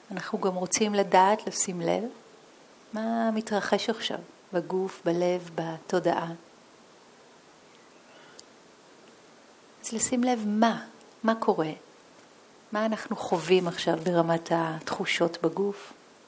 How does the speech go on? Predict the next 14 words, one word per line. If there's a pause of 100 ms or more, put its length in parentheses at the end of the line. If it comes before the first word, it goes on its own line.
(1700)
מה
מציג
את
עצמו
כצליל
או (100)
צלילים, (2750)
מחשבות, (360)
רגשות. (2000)
אז
אפשר
לראות
את
המה,